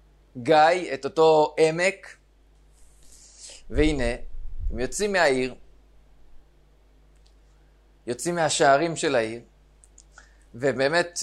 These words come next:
יש שם עמק מאוד תלולה, והם רוצים להבליע. ואז הם מודדים כמה הרוחב של אותו עמק, ואז הם מגלים שהוא יותר מחמישים אמה.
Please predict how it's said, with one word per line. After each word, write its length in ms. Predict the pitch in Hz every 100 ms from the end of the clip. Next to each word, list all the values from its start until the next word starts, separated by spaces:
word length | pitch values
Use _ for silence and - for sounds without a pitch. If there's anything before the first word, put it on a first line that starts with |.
| -
יש 200 | 131 147
שם 120 | 160
עמק 560 | 156 131 127 131 139 - -
מאוד 260 | 110 131 127
תלולה, 420 | 143 143 120 107 107 _ _ _ - - - - - - -
והם 140 | 123 127
רוצים 680 | 135 135 185 190 190 185
להבליע. 600 | 175 180 175 165 233 233 139 - _ _ _ _ _ _ _ _ -
ואז 160 | 165
הם 80 | 208
מודדים 400 | 185 175 175 196
כמה 800 | 147 - 220 240 214 180 156 123 104 _ _ _
הרוחב 1400 | 123 123 120 117 120 117 101 - 117 175 165 160 139 117 101 - _ -
של 240 | - 131
אותו 240 | 131 165 139
עמק, 480 | 117 131 170 175 - _ _ -
ואז 280 | 123 156 160
הם 100 | 185
מגלים 380 | 190 196 240 240
שהוא 200 | 202 175
יותר 220 | 170 202
מחמישים 500 | 202 202 180 208 190
אמה. 260 | 180 175